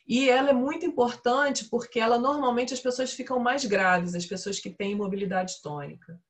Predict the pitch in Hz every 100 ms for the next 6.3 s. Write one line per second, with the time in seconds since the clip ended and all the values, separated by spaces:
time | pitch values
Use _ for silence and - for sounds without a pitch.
0 | _ _ - - 220 240 247 - 330 359
1 | 339 - 196 - 240 240 226 - 214 226
2 | 208 - 208 196 170 170 175 277 240 175
3 | - _ _ _ _ _ 220 214 247 240
4 | - 269 277 254 262 320 - - 247 226
5 | 254 254 240 226 226 214 226 - 220 208
6 | - 143 147